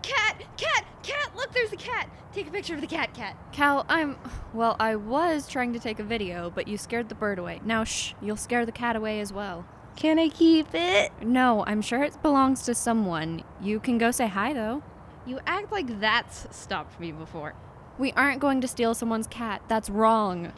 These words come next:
Speaker 1: You aren't doing the stealing. I am.
Speaker 2: That doesn't make it any better.
Speaker 1: Yes, it does. It turns we into me.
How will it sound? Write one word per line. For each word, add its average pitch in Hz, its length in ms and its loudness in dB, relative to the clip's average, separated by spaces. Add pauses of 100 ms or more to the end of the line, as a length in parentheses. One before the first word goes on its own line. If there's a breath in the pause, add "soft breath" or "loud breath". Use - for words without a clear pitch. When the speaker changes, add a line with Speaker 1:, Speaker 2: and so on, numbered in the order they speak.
(120)
Speaker 1:
You 269 200 2
aren't 392 180 4
doing 190 260 0
the 185 80 0
stealing. 185 460 -2 (320)
I 381 140 8
am. 185 420 0
Speaker 2:
That 453 140 2
doesn't 480 300 4
make 285 300 2
it 320 120 4
any 269 180 4
better. 240 540 2 (200 loud breath)
Speaker 1:
Yes, 381 160 -2
it 523 160 0
does. 370 440 2 (340 loud breath)
It - 160 2
turns 285 380 2
we 302 480 -2
into 226 340 -2
me. 233 400 -6